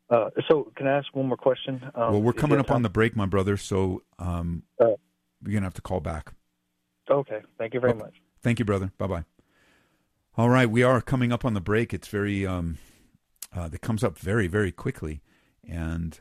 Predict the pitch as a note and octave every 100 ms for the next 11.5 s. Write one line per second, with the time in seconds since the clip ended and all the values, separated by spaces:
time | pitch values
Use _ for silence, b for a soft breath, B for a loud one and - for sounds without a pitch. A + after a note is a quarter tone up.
0 | _ F#2 G2 F2 G2 G2+ F2 D#2+ G2+ G#2+
1 | F#2 E2+ D#2+ - E2+ F2+ F2+ F#2+ F2 E2
2 | - F#2+ F#2 - G#2 F#2+ F2 E2+ - F#2
3 | F2 E2+ D#2+ D#2+ F#2 F2+ F2 E2+ E2 D#2+
4 | E2+ E2 - b b b - B2 C#3+ -
5 | G#2+ G2 G2 - A#2+ - A#2 A2+ A2+ G2+
6 | G#2 G2 F2 - G2 F#2+ F#2 F2+ G2+ G#2
7 | G#2 b b b b - A#2 B2 C3 -
8 | G#2+ G2+ G#2 - A2+ - A#2 A2 G#2 F#2
9 | G2 G2+ - G#2 A#2 B2 - - F#2 F#2
10 | F2 F#2+ F#2 - b b b b - E2
11 | D#2+ D#2+ D#2+ D#2 -